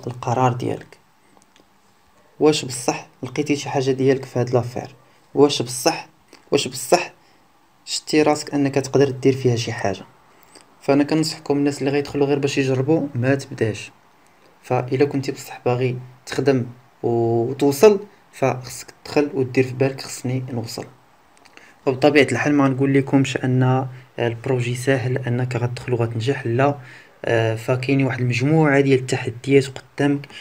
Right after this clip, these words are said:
فقدر، آه، خصك تواجههم، وكذلك في المواجهه ديالهم كتعلم بزاف ديال الحوايج، وهذا الشيء اللي غيخليك انك تكون قوي، وفي نفس الوقت كتبدل الشخصيه ديالك وكتنمي الذات ديالك.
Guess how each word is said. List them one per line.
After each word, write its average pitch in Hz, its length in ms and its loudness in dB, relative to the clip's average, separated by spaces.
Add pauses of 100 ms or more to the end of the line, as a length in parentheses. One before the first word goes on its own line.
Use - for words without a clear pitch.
(160)
فقدر، 127 520 -2 (340)
آه، 127 420 4
خصك - 300 -8
تواجههم، 131 760 6 (400)
وكذلك 131 760 4
في - 100 -6
المواجهه 127 480 2
ديالهم 131 340 4
كتعلم 123 840 -4
بزاف 131 680 6
ديال 123 200 6
الحوايج، 107 500 0 (560)
وهذا 135 160 2
الشيء 147 220 0
اللي 147 100 6
غيخليك 139 540 2
انك 127 320 2
تكون 127 360 0
قوي، 147 360 0 (240)
وفي 135 180 -2
نفس 127 180 -2
الوقت 139 220 -2
كتبدل 131 460 -2
الشخصيه - 460 0
ديالك 135 380 4
وكتنمي 139 560 2
الذات 147 280 6
ديالك. 139 520 4